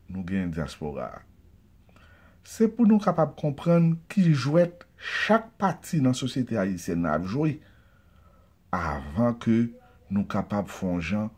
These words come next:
pou nou devlope peyi d ayiti premyèman. Elit politik la, sa l fè,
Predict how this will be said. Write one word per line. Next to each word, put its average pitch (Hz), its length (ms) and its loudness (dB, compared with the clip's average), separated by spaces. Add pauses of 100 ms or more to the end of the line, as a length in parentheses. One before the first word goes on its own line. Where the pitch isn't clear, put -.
(220)
pou 101 140 -2
nou 90 180 -4
devlope 85 560 -6
peyi 78 220 -6
d 62 80 -12
ayiti - 400 -18 (1600)
premyèman. 104 420 -2 (920)
Elit 208 320 8
politik 104 500 2
la, - 80 -10 (960)
sa 107 240 -2
l 82 60 -4
fè, - 160 -8